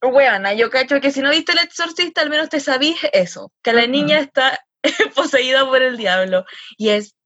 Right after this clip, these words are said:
Speaker 1: lo mejor, weón, lo mejor, porque no es como, ¡ay, el demonio! No, weona, es como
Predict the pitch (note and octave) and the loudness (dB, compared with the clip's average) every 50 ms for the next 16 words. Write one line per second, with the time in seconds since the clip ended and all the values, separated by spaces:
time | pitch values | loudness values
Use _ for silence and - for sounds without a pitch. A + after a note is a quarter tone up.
0 | _ - G#3+ G#3 G3+ G3+ G3+ F#3 F#3+ F#3+ F#3+ - - - A3 G#3 G#3+ A3+ A3 G#3 | _ -10 -6 -2 0 0 0 0 -2 -6 -6 -6 -4 0 2 4 4 4 2 2
1 | G3+ E3+ D#3+ D#3+ E3 D#3+ D#3+ D#3+ D#3+ E3+ F3 - - - - C#4+ - _ G#3+ A3 | -2 -2 -6 -8 -10 -10 -10 -10 -12 -12 -12 -14 -14 -16 -16 -18 -10 _ -2 0
2 | G#3+ G#3 G#3 G#3 G3 G#3 - - - G#3+ G#3 A3+ A#3+ A#3 - - G#3 G3+ F#3 A3+ | 0 2 2 0 -2 -4 -6 -6 -2 0 0 0 0 -2 -4 -6 -6 -4 -2 -4
3 | G3+ - - - - A3 A3+ A#3+ C4 D4 D#4 D4+ - F#4 F#4 F4+ E4 D4+ D#4 - | -4 -4 -6 -12 -10 -4 -2 0 2 2 0 -2 -4 -2 0 2 2 0 0 -4
4 | - - - - - - _ - F#4+ A#4+ D5 D#5 E5 F5 F#5+ F#5+ F5+ E5+ C5+ B4 | -10 -20 -20 -20 -20 -12 _ -2 0 2 4 4 4 4 4 6 6 6 4 4
5 | - - B4+ C5 B4 B4 B4+ B4+ C5 C#5 D#5+ F#5 F5+ F5+ E5+ D#5 D5+ D5+ D5+ E5 | 2 0 0 0 0 0 0 0 2 4 6 6 4 4 4 2 2 4 4 4
6 | F5 F#5 G5+ G#5+ - F#5 F4 E4 - D4+ A#3+ B3 B3+ D4+ F#4+ F#4+ - C#4+ C4+ B3 | 4 4 4 2 4 4 4 4 4 4 2 0 0 0 0 0 2 4 4 6
7 | B3+ C4+ D#4 E4 - D#4 D4 D4 D4 C#4+ C#4 C4+ C4+ - - D4 C#4 C#4 - - | 6 6 4 2 0 -2 -2 -2 -2 -2 -4 -4 -4 -4 0 0 0 0 -2 -2
8 | D4+ D#4 E4+ F#4 F#4+ | -2 -2 -2 -2 -2